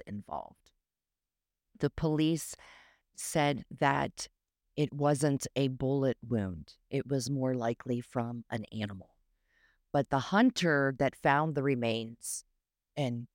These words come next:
if you're a hunter, you know what a bullet wound looks like.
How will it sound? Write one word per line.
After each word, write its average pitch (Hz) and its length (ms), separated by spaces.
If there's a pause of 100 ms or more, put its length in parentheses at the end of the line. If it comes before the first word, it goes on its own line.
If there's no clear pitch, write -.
(440)
if 160 180
you're 170 200
a 135 40
hunter, 123 380
you 127 240
know 117 180
what 113 380 (180)
a 113 140
bullet 107 420 (680)
wound 120 300
looks 104 320
like. 110 340